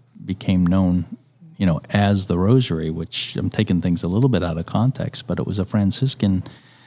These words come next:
seminarian who lamented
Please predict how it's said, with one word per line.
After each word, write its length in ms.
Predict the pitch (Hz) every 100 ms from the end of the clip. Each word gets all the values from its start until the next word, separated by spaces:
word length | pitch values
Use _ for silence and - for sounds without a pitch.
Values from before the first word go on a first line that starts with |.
| _
seminarian 840 | - 120 113 120 156 160 92 87
who 380 | - 107 98 92 - -
lamented 840 | - 107 110 113 160 - 82 -